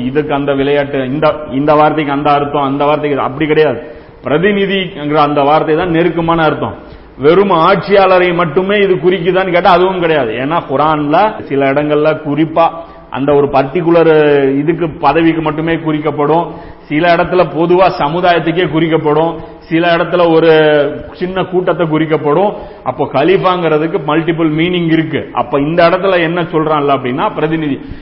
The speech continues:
இன்னும் ஒண்ணு நல்லா புரிஞ்சுங்க, யாரெல்லாம் இப்ப நானே, இப்ப ஒரு ஆள் தனி நபர் இருக்கோம், நாமளும் கலீஃபா தான். எப்படின்னா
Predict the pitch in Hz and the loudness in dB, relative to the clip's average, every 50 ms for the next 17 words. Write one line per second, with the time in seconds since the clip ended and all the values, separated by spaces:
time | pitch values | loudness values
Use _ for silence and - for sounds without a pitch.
0 | - - - 127 156 185 214 233 226 220 208 208 208 196 180 180 190 180 156 170 | -16 -14 -10 -8 -4 -2 0 0 2 0 0 0 -2 0 0 2 2 2 0 0
1 | 170 165 156 156 143 123 110 110 127 139 147 160 175 170 165 170 185 175 160 151 | -2 -2 -2 -2 -4 -4 -4 -2 0 2 2 4 2 2 2 0 0 0 0 -2
2 | 143 143 143 156 165 180 185 196 196 175 147 147 143 151 151 156 160 180 180 165 | 0 0 0 2 2 2 2 0 0 -2 0 0 2 2 4 4 2 2 2 0
3 | 156 156 170 175 175 165 160 165 156 151 143 131 123 110 - - - - 123 139 | 0 0 0 -2 -2 -2 0 0 0 0 -2 -4 -6 -10 -12 -14 -10 -6 -4 -2
4 | 160 175 180 185 190 202 196 165 165 160 165 156 160 160 151 143 127 - 139 147 | 0 0 2 2 2 0 0 0 0 0 2 2 2 2 2 0 -2 -2 -6 -6
5 | 147 165 170 165 151 135 135 139 | -4 -2 -2 -2 0 0 -2 0